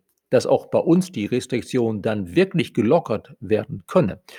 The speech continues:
dass bei uns das Wachstum anspringt, dass bei uns die Impfkampagne endlich in, richtig in Gang gekommen ist, dann denke ich, wird sich das langsam umkehren. Dann kehren wir zurück zu einem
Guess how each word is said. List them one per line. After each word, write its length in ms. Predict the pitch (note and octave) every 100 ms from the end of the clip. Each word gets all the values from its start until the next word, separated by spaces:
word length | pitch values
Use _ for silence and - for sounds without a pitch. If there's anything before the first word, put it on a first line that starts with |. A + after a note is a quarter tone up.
| - -
dass 240 | A#2+ A2+ -
bei 80 |
uns 420 | - D3 F3+ - -
das 280 | D3+ B2+ G2+
Wachstum 420 | C3+ - - A2+
anspringt, 720 | - D3+ E3+ - - - - _ - - -
dass 240 | C3 -
bei 80 | -
uns 300 | D3 D3+ D3+
die 180 | A#2+ -
Impfkampagne 880 | F3+ F3 - A#2+ - A#2 G#2+ A2 -
endlich 380 | D#3+ F3+ -
in, 100 | B2+
richtig 440 | A#2 F3 - C3 -
in 120 | A#2+
Gang 280 | G2 A#2+ B2+
gekommen 420 | G2+ - F#2+ F#2+
ist, 240 | F2 - _ _ -
dann 420 | D#3+ D3 C3+ D3+
denke 300 | D3 C#3+ C#3
ich, 160 | B2 -
wird 300 | F#2+ A#2+ C3+
sich 160 | - G#2
das 200 | G#2+ -
langsam 440 | G#2+ G#2 G#2+ G2+
umkehren. 800 | - E3+ F#3 - F3+ E3+ F3+ F#3 - - - - -
Dann 220 | - B2+ C3
kehren 440 | - C#3 B2 A2
wir 280 | A#2 - -
zurück 560 | - A#2 A2 F#3+ - -
zu 220 | - C3
einem 440 | A#2+ A#2 A2+ G#2+